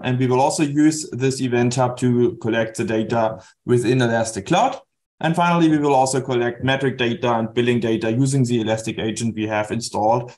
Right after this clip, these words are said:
on the virtual machine. The first thing we need to do is to create an Elastic Cloud account.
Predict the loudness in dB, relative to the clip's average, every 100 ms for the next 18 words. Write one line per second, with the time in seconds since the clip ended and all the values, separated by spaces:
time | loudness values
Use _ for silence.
0 | _ -2 0 0 -2 -4 -2 -2 0 0
1 | 0 -2 -4 _ _ _ _ _ _ _
2 | _ _ _ _ _ _ -2 2 2 2
3 | 2 4 4 4 2 2 2 2 0 0
4 | 2 4 4 2 2 2 2 -2 0 0
5 | 0 -2 -2 -4